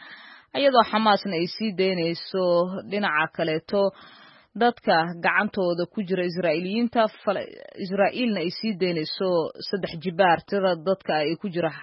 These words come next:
xabsiyadeeda. Xamaas ayaa iyadu dhankeeda waxay ogolaatay labada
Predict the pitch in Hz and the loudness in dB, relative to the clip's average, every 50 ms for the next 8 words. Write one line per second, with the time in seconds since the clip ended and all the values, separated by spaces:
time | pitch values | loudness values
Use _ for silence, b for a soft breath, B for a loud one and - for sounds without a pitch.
0 | - - - - 175 160 - - - 185 180 165 156 151 156 156 156 - _ B | -18 -18 -14 -8 -8 -8 -6 -4 -2 -2 -2 0 -2 -2 -2 -4 -4 -6 _ B
1 | B B B B B B B - 175 170 175 175 165 - - - 170 180 175 170 | B B B B B B B 0 0 2 2 2 0 0 -2 -4 -2 -2 0 2
2 | 160 160 170 165 - 170 190 190 190 190 180 175 165 165 175 185 - 196 196 196 | 0 0 -2 -4 -6 -4 -2 -2 -2 0 0 -2 -2 -4 -4 -4 -2 -2 -2 -2
3 | - - 185 165 165 175 190 185 - 165 131 165 151 170 170 - 254 247 - - | -2 -2 -2 0 0 0 -2 -2 -2 -2 -2 -2 -2 0 0 2 0 0 -2 0
4 | 247 254 277 262 240 240 214 190 | 0 2 2 2 0 0 0 0